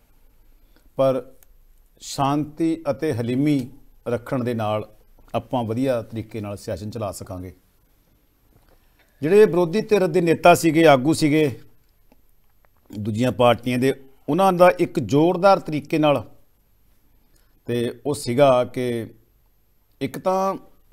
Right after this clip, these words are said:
ਜਿਹੜਾ ਅਡਾਨੀ ਦੇ ਸ਼ੇਅਰ ਬਾਜ਼ਾਰ ਦੇ ਵਿੱਚ ਬਹੁਤ ਵੱਡੀ ਪੱਧਰ ਤੇ ਗਿਰਾਵਟ ਆਈ ਆ ਤੇ ਤਕਰੀਬਨ ਪੌਣੇ ਤਿੰਨ ਲੱਖ ਕਰੋੜ ਰੁਪਏ ਦਾ ਨੁਕਸਾਨ ਹੋਇਆ ਨਿਵੇਸ਼ਕਾਂ ਨੂੰ।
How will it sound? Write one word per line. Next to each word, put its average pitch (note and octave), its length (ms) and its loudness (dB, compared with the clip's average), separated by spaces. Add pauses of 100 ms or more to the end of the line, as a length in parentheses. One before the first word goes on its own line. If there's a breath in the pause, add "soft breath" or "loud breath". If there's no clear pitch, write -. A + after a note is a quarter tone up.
(560)
ਜਿਹੜਾ F#3+ 680 4
ਅਡਾਨੀ D3+ 560 4
ਦੇ D#3+ 220 0
ਸ਼ੇਅਰ D3 340 -2
ਬਾਜ਼ਾਰ B2 380 -2
ਦੇ A#2 120 -6
ਵਿੱਚ A2 260 -10
ਬਹੁਤ G2+ 380 -8
ਵੱਡੀ G#2+ 460 -8
ਪੱਧਰ A2+ 480 -12
ਤੇ A2+ 240 -10
ਗਿਰਾਵਟ G2 480 -8
ਆਈ F#2 220 -10
ਆ F2+ 80 -16 (1700)
ਤੇ A2 200 -8
ਤਕਰੀਬਨ A#2 800 -8
ਪੌਣੇ B2+ 560 -6
ਤਿੰਨ C#3 460 -6
ਲੱਖ A#2 280 -6
ਕਰੋੜ A#2 260 -4
ਰੁਪਏ A#2 340 -6
ਦਾ A2+ 180 -4 (360)
ਨੁਕਸਾਨ A2 520 -8
ਹੋਇਆ G#2 260 -8
ਨਿਵੇਸ਼ਕਾਂ G#2 560 -10
ਨੂੰ। F#2+ 80 -14